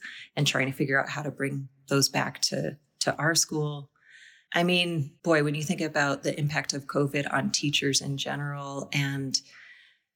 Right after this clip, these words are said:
the dialogue in our country about, <laughs>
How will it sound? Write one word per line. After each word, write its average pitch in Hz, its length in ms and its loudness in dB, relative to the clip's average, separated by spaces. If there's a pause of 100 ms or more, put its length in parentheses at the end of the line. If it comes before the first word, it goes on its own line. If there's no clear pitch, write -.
(100)
the 151 240 4
dialogue 147 680 0
in 147 100 0
our 143 100 0
country 143 480 0
about, 139 460 0 (220)
<laughs> - 280 2